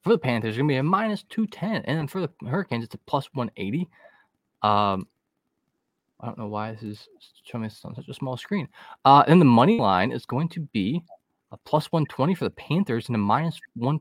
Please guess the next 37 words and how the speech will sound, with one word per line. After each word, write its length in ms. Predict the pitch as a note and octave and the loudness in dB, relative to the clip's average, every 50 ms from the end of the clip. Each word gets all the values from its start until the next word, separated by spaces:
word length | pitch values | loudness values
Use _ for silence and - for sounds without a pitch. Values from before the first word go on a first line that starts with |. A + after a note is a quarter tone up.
| _ | _
forty 220 | - C#3+ C#3 D#3 D#3 | -2 -2 0 0 -2
for 180 | - - C3 C3 | -4 -6 -8 -8
the 80 | C3+ | -8
Hurricanes. 1000 | A2+ - - G2 B2 E3 E3 E3+ - - C#3 E3 F3 B2+ D#2+ - - - - - _ _ _ _ _ - - - | -8 -8 -6 -4 -4 -4 -4 -6 -8 -8 -6 -4 -4 -4 -6 -10 -14 -20 -20 -20 _ _ _ _ _ -20 -16 -10
I 100 | - F#2+ | -10 -8
do 200 | G2 G#2+ D3 E3+ | -2 2 2 2
believe, 420 | E3+ E3 D3+ C#3+ D3 D3+ D3+ C#3+ | 4 4 2 2 2 2 0 0
who 200 | B2+ B2 D3+ F3 | -2 -4 -6 -4
has 220 | D#3+ E3+ F3 F3 - | -4 -4 -6 -6 -8
the 100 | - - | -10 -10
first 280 | _ - D3 C#3+ - | _ -6 -6 -6 -6
home 280 | - - C#3 C#3+ C#3+ C3 | -8 -8 -6 -6 -6 -6
game 280 | A#2+ B2 C3 C#3 C3 A#2 | -6 -6 -6 -6 -8 -8
here? 160 | G#2+ F2 - | -8 -10 -10
I 60 | E2+ | -12
think 220 | - - - A#2+ B2+ | -12 -12 -12 -12 -12
it's 140 | C#3 - - | -12 -14 -14
the 120 | - - | -16 -16
Canes, 400 | - - - G2+ - - - - | -16 -14 -14 -12 -12 -14 -12 -10
right? 220 | G2+ G#2 A#2+ D#3 - _ _ _ _ _ _ _ _ _ _ _ _ _ - | -8 -8 -8 -10 -14 _ _ _ _ _ _ _ _ _ _ _ _ _ 0
I'll 160 | - C3 C3+ | 4 4 4
have 100 | B2+ - | 4 2
to 160 | - A2+ G2 F#2+ A2 _ _ _ _ _ | -2 -2 -2 -4 -4 _ _ _ _ _
check 160 | - - A#2 G#2+ | -12 -10 -8 -6
it 60 | F2+ | -4
out 180 | F2 E2+ - | -4 -4 -4
later. 340 | - F2+ F#2 F2 F2+ F#2+ G#2+ _ _ _ _ _ _ _ _ _ _ - | -4 -6 -6 -4 -6 -8 -10 _ _ _ _ _ _ _ _ _ _ -6
Not 140 | A2+ - - | -6 -6 -6
necessarily 440 | D#2+ D2 - - - - - - - | -8 -12 -12 -16 -16 -14 -14 -12 -12
my 100 | - G#2+ | -14 -16
teams, 340 | - - - - - _ _ _ | -16 -18 -20 -20 -20 _ _ _
but, 120 | - - - _ - - - - - - _ - | -16 -16 -16 _ -20 -20 -20 -20 -20 -16 _ 2
um, 400 | A#2 A2 G#2+ G#2 G2+ F#2 F2+ - _ _ _ _ _ _ _ _ _ _ _ _ _ _ _ _ _ _ _ _ _ _ _ _ _ _ _ _ _ _ _ _ _ _ - | 4 6 6 6 4 0 -2 -8 _ _ _ _ _ _ _ _ _ _ _ _ _ _ _ _ _ _ _ _ _ _ _ _ _ _ _ _ _ _ _ _ _ _ 2
pretty 200 | - D3+ C3 A#2+ | 6 6 6 6
interesting 340 | A#2 A2+ - A#2 - A2 G2 | 4 0 -2 -6 -4 -2 -2
odds 220 | G#2+ D3 E3 - | 0 -2 -2 -2
there. 260 | - E3+ F3 F#3 - | -4 -4 -4 -4 -6